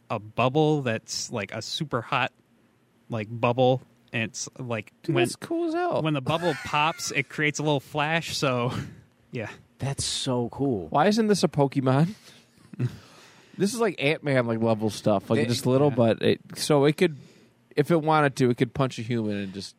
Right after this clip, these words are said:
Speaker 1: I mean, it could, like, split your fingernail. I mean, it's still, but
Speaker 2: That's,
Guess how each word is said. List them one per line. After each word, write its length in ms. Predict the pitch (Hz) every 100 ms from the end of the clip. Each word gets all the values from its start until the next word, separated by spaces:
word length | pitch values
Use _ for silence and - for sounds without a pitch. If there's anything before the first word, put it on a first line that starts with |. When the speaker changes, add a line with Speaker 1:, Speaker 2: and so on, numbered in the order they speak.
| _ _
Speaker 1:
I 100 | 151
mean, 200 | 151 143
it 120 | 139
could, 140 | - 139
like, 240 | 123 117
split 320 | - - 135
your 300 | 113 104 101 -
fingernail. 640 | - 127 123 95 92 101 - -
I 40 |
mean, 280 | 101 95 95 - - -
it's 220 | 117 _ _ _ _ _ _ _ _ _
still, 460 | - - 196 123 101
but 320 | 113 101 110
Speaker 2:
That's, 320 | - 156 -